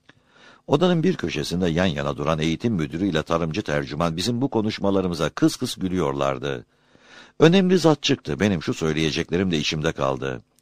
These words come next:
Efendim, bu işte faydalı olabileceğimi sanmıyorum. Zaten bu dolaşmalara yaşım, sıhhatim de müsait değil. Özür dilerim. Hem ailem de rahatsız.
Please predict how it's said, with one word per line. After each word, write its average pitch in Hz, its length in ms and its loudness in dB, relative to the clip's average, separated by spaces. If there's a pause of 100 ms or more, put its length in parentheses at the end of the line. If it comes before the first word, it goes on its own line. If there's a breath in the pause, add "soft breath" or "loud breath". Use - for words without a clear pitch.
(680 soft breath)
Efendim, 95 480 6
bu 110 120 8
işte 92 220 4
faydalı 90 380 6
olabileceğimi 82 680 2
sanmıyorum. 71 640 0 (200 soft breath)
Zaten 139 400 6
bu 127 100 0
dolaşmalara 104 640 4
yaşım, 90 380 2
sıhhatim 95 440 2
de 92 80 4
müsait 80 420 0
değil. 73 240 -2 (100)
Özür 131 340 6
dilerim. 80 400 0 (180)
Hem 151 180 6
ailem 139 380 8
de 139 100 8
rahatsız. 85 600 2